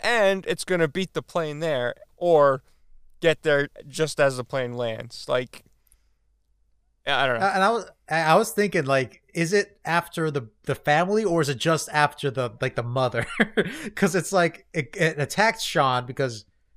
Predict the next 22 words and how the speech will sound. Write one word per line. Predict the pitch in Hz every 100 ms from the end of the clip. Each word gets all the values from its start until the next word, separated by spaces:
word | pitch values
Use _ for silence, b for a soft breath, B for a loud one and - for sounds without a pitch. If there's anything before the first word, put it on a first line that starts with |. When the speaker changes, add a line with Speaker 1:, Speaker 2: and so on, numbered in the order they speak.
| _
Speaker 2:
and | 170 143
the | 139
mother | 160 156
was | 131 117
there | 123 120 127
in, | 123
in | 127 113
the |
city. | 107 127 113 123 - _ _ _ _ -
And | 147
then | 160
she, | 139 - 160
like, | 151 143
went | 151
over | 147 143
to | 135
the | 135
Bahamas | 123 123 160 143 117 113 -
and | 135 127
then | 127
it | 127
attacked | 123 - 135 127 -